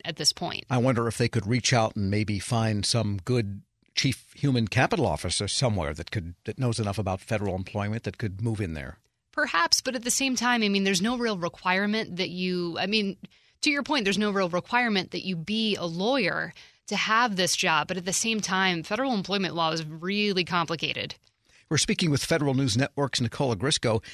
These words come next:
Speaker 2: and you're reporting there are two other bills floating out there, one from the Senate that would extend Robbins by another year.
Speaker 1: Yeah, so the scenario that we're in right now is whether or not, one, the White House can name a third nominee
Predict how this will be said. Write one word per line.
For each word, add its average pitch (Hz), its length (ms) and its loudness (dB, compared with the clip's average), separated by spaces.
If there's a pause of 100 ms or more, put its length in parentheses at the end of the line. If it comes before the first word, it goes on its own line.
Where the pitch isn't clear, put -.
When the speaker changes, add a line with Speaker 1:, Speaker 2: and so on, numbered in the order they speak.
(160)
Speaker 2:
and 131 200 2
you're 127 100 2
reporting 127 480 2
there 117 160 2
are 110 140 2
two 131 240 2
other 143 160 2
bills 151 300 4
floating 165 380 4
out 85 180 0
there, 78 200 -2
one 104 240 0
from 98 160 -4
the 90 60 -2
Senate 104 380 0 (380)
that 117 140 0
would 117 120 0
extend 139 360 2
Robbins 165 500 0 (120)
by 95 120 0
another 85 260 -4
year. 80 260 -10 (420)
Speaker 1:
Yeah, 269 220 4
so 202 320 0 (220)
the 214 100 -4
scenario 285 500 2
that 226 160 0
we're 214 140 2
in 202 140 2
right 185 180 2
now 175 320 0
is 175 240 -2
whether 196 300 2
or 202 40 4
not, 180 280 2
one, 220 400 2
the 220 80 0
White 190 260 4
House 175 260 0
can 180 220 -4
name 190 260 0
a 233 60 -2
third 202 280 -2
nominee 175 580 0